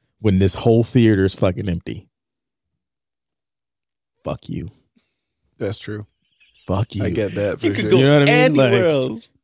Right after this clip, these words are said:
Speaker 2: No.
Speaker 1: you could li-, yeah. It's like when you go take a piss in a fucking bathroom and there's a whole bunch of urinals open.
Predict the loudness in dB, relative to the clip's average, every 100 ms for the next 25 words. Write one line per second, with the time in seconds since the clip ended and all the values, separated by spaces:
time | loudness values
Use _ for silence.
0 | _ -20 -18 -6 -4 0 4 6 6 2
1 | 2 2 4 2 2 -4 _ 0 2 2
2 | 2 4 4 4 2 2 2 4 2 2
3 | 0 0 0 2 0 -2 -10 -12 _ _
4 | _ _ 0 0 0 0 2 2 0 2
5 | 2 4 2 4 2 4 4 4 4 4
6 | 2 0 -6